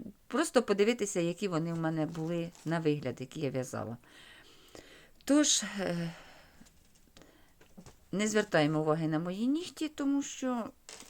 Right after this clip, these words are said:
м, потрібно вже на корекцію, але немає,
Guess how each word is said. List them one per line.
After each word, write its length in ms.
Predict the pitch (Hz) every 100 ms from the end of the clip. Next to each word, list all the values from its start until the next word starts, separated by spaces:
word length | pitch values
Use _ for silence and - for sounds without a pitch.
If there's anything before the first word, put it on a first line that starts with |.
| - _ _ -
м, 340 | 90 95 92 90 - - - - -
потрібно 560 | 202 196 185 180 170 165
вже 220 | 185 165
на 120 | 170
корекцію, 680 | - 180 190 185 - 156 160
але 200 | 170 170
немає, 480 | 170 170 175 175 175